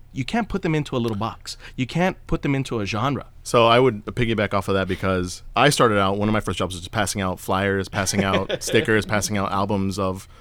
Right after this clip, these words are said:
Speaker 2: Ozomatli at, um, you know, different concerts. And because they were so diverse, I was passing stuff out at hip hop shows, I was passing stuff out at rock concert, I was passing stuff out at the Bowl,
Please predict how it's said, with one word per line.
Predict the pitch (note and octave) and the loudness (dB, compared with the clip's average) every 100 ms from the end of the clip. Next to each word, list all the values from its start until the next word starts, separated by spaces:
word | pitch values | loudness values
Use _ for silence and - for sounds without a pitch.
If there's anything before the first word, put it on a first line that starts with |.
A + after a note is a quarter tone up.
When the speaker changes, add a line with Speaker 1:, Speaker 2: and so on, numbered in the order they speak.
| - - | -20 -8
Speaker 2:
Ozomatli | F#2+ F#2+ A#2+ F3+ E3+ G2+ F#2 - | -4 0 4 4 4 -2 -2 -2
at, | G2 F#2+ - - | -2 -2 -6 -8
um, | F#2 F#2 F2+ E2+ E2+ | -4 -4 -4 -6 -8
you | - | -6
know, | F#2+ | -4
different | F#2 F2+ G2+ - | -4 -6 -8 -2
concerts. | G3 - D#2+ - - - - | -2 -2 -6 -10 -18 -16 -6
And | F#2+ | -4
because | F#2+ C3 G#2+ | 2 2 4
they | A2 | 6
were | D#3+ | 6
so | B2+ A#2 | 4 0
diverse, | F#2 F#2 G2 G2 | 0 0 -2 0
I | A#2 | 0
was | C#3 | 0
passing | B2 G#2 G2 | 0 -2 -2
stuff | - F#2+ | -4 -2
out | F#2+ G2 | -2 0
at | F#2+ | -2
hip | F3 | -2
hop | A#2 - | -4 -2
shows, | G#2+ G2 | 0 0
I | G2 | 0
was | F#2+ | -2
passing | A2 G#2+ | -4 -4
stuff | G2 G2+ G#2+ | -4 -2 0
out | G2 - | 0 0
at | F#2 F2+ - - - - | -2 -4 -8 -18 -12 -2
rock | D3+ - | 0 0
concert, | A#2 G2+ G#2+ G2+ | 0 0 0 -2
I | G#2 | -2
was | G2 | -2
passing | A#2 G#2 A2 G2+ | -4 -6 -6 -6
stuff | G#2 F#2+ | -4 -2
out | G2+ - | -2 0
at | F#2+ - | -4 -4
the | F2+ | -4
Bowl, | B2+ D3 C3+ G#2+ | 2 4 6 2